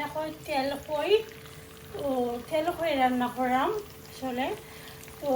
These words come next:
আশা করি আপনার কাছে ভালো লাগবে রেসিপিটা। দেখতে থাকো ভিউয়ার্স, এখন আমি এটা ঢাকনা দিয়ে ঢেকে রাখি দেব। লাউয়ের মধ্যে আমি ঝোল দিলাম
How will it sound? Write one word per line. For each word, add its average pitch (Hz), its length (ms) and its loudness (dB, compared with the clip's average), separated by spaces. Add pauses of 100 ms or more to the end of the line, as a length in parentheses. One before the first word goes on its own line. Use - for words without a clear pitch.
(100)
আশা 269 280 0
করি 269 160 2 (120)
আপনার 247 280 -2 (200)
কাছে 262 260 -4 (160)
ভালো 254 180 4
লাগবে 214 240 -4 (120)
রেসিপিটা। - 540 -8 (1080)
দেখতে 330 320 -2
থাকো 311 160 -2 (260)
ভিউয়ার্স, 339 400 4 (380)
এখন 294 180 0 (120)
আমি 285 180 4 (180)
এটা 294 180 -2 (220)
ঢাকনা 277 360 6
দিয়ে 349 120 4 (120)
ঢেকে 247 340 -2
রাখি - 260 -6
দেব। - 140 -6 (4000)
লাউয়ের 269 400 6
মধ্যে 277 220 4 (100)
আমি 277 140 6 (120)
ঝোল 277 180 2 (120)
দিলাম 269 300 4